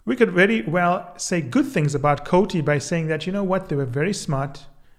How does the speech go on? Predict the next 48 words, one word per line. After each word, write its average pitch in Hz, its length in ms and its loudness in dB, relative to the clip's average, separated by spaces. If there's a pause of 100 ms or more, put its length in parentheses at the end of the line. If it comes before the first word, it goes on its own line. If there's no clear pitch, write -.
(160)
They 147 120 0
brought 147 480 2
a 262 80 -2
brand 147 640 2
which 143 180 -4
they 143 140 0
know 143 240 2
will 202 220 2
grow, 131 500 -2 (400)
but 151 160 -6
they 156 100 0
brought 202 400 0
it - 240 0 (300)
when 147 100 2
sales 214 480 0
had 143 160 0
been 139 160 0
dropping 180 400 2
so 147 140 -2
they 135 100 -2
could 123 200 -4
get 147 120 2
a 135 60 0
good 123 260 -4
price. - 540 -6 (340)
So 226 160 4
whether 311 240 2
or 349 60 2
not 233 420 0
the 165 80 4
pri-, 208 400 0
whether 233 220 0
or 247 40 -2
not 220 340 -2
the 156 60 -2
volume 190 640 0
or 143 60 -4
the 135 100 -6
sales 175 400 0
has 131 140 -4
been 127 300 -6
dropping, 151 600 -2
we 156 120 -2
should - 220 -8
consider 175 340 -6
the 147 80 -2
price 190 500 -2
paid 156 540 -2